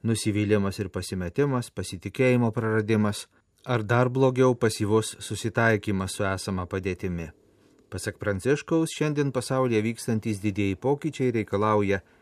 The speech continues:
permąstyti ekonominius, kultūrinius ir socialinius modelius, į jų centrą sugrąžinti žmogaus asmens vertę. Šiame kontekste reikia atsiminti,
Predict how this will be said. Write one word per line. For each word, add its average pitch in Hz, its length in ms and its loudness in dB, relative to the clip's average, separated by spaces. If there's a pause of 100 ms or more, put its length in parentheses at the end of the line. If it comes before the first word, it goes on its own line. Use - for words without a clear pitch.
(240)
permąstyti 107 840 0
ekonominius, 107 680 2
kultūrinius 104 720 0
ir 90 140 -8
socialinius 95 680 -2
modelius, 110 560 0 (400)
į 110 160 -2
jų 120 140 4 (100)
centrą 117 480 2
sugrąžinti 110 880 -2
žmogaus 107 480 0
asmens 101 480 -4
vertę. 90 460 -4 (640)
Šiame 110 240 4
kontekste 107 480 -2
reikia 92 240 -4
atsiminti, 139 640 0